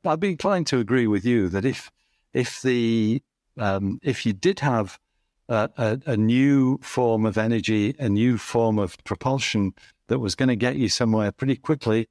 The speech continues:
then Alpha Centauri would definitely be a worthwhile target.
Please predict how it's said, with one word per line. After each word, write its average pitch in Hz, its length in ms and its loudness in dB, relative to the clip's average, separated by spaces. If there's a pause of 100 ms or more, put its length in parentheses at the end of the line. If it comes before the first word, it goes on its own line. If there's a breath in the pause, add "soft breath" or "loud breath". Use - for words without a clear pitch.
(340)
then 107 200 0
Alpha 104 320 -2
Centauri 104 600 0
would 95 340 -4
definitely 107 540 -2
be 98 320 0
a 98 240 -2
worthwhile 101 540 0
target. 107 540 0